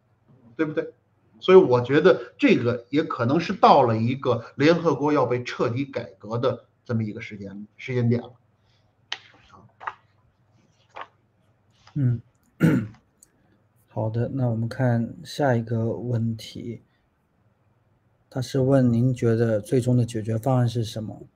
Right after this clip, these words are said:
Speaker 2: 从历史的角度有什么好的解决方案和案例？
Speaker 1: <laughs> 我没有解决方案，我觉得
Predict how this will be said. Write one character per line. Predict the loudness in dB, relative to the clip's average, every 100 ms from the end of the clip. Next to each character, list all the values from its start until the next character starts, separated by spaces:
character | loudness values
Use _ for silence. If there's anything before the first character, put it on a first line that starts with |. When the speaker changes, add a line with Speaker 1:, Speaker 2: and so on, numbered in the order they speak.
| _ _ _ _
Speaker 2:
从 | -8 -2
历 | 0
史 | 0 -2
的 | -4
角 | -4 -4
度 | -4
有 | -4
什 | -2
么 | -4
好 | -4 -6
的 | -6
解 | -8
决 | -8 -8
方 | -6 -4 -2
案 | -4 -8 -8
和 | -4
案 | 0 2
例？ | 0 -4 -10 -20 -18 -20 -8 -8
Speaker 1:
<laughs> | -8 -16 -18 -10 -8 -2
我 | 0
没 | 2 2
有 | 0
解 | -2
决 | -4 -6
方 | -6 -6
案， | -6 -10 _
我 | -2 0
觉 | 2 4
得 | 4 2